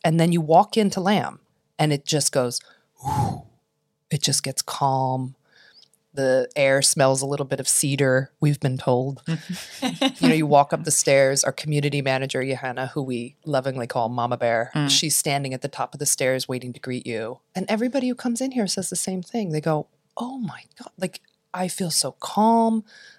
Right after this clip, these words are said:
Speaker 1: I feel so relaxed. I can't believe this is in the middle of Drottninggatan."
Speaker 2: Mm.
Speaker 1: And this is kind of the whole point, that you come in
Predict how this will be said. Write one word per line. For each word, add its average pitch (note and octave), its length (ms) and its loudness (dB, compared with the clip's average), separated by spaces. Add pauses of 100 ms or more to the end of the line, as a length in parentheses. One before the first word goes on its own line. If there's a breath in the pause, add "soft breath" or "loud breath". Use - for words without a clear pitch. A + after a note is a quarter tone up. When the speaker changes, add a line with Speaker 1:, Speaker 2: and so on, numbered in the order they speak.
(140)
Speaker 1:
I E3 40 -4
feel E3 180 -2
so C#3 220 -4
relaxed. D3+ 680 -6
I - 40 -2
can't F#3+ 260 -2
believe D#3+ 280 -2
this D3+ 200 0
is C#3+ 140 -2
in C#3 80 -4
the C3 60 -4
middle B2+ 260 -8
of C3+ 100 -12
Drottninggatan." - 720 -6 (160)
Speaker 2:
Mm. D#3 160 -6 (260 loud breath)
Speaker 1:
And E3+ 160 0
this A3 160 2
is A3 120 -2
kind D#3+ 200 0
of D#3 60 0
the D3+ 60 -2
whole D3 140 2
point, - 340 0 (360 loud breath)
that D#3 180 -2
you D3+ 80 -2
come F3+ 240 -2 (120)
in A3 260 0